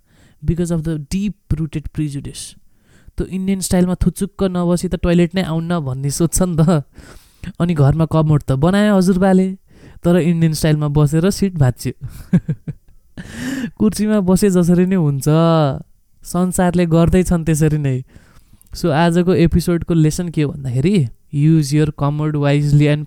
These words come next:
properly। अनि कमोडको स्पेलिङ चाहिँ सी ओ एम एम ओ डी ई है चाहिँ,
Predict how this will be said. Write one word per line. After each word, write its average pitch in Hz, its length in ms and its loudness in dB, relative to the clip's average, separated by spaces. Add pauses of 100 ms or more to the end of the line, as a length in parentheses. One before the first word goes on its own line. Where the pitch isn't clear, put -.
properly। 156 520 -2 (960)
अनि 156 220 -4
कमोडको 160 420 -2
स्पेलिङ 156 500 0
चाहिँ 175 160 -4
सी 160 280 -4
ओ 160 160 -2 (140)
एम 151 140 -6
एम 151 240 -6
ओ 147 200 -4
डी 143 80 -4
ई 139 220 -4 (100)
है 120 160 -8
चाहिँ, 156 300 -4